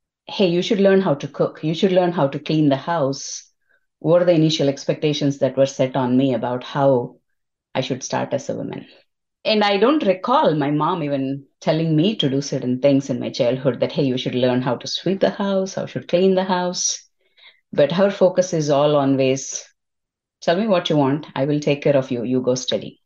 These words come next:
And she did that extra work, although there were not a lot of jobs in that small town for women <laughs> to do anything. She sold milk, which she completely set aside that funding for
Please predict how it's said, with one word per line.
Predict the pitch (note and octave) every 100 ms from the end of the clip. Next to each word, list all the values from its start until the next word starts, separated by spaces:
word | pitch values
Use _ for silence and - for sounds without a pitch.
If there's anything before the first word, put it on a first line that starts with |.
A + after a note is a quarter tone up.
| _ _ _ _ _ -
And | C#3+ C#3 C3+ C3 - _ _ _ _ B2+
she | - G#3+ G3+ F3+ D#3+ C#3+ - _ _ _ _ _ -
did | D#3 D3+
that | D3+ C#3
extra | D3 - - C3+
work, | C#3+ B2+
although | C3 C3 C3
there | C3
were | B2+ B2+
not | C3 B2+
a | B2
lot | B2+
of | -
jobs | B2+ D3 C3+ B2 -
in | B2+
that | B2 B2+
small | - C#3 B2+ B2+
town | C#3+ C3 C3+
for | - D#3+
women | A#2+ C3+ F3+ F#3+
<laughs> |
to | D3
do | C3 C3
anything. | B2 C3 - C#3 A2 B2+ - - _ _ -
She | - D3+
sold | D3 C#3 B2+
milk, | C3 C3+ B2 - - - _ _ _ _ _ _ -
which | D3+ - - -
she | F#3
completely | E3+ D#3 F#3+ E3+
set | D3+ D3+
aside | D#3 - C#3+ B2+ B2+
that | B2 A#2+ - - -
funding | D3+ C#3+ G#2+ C3
for | - C#3+ B2+ B2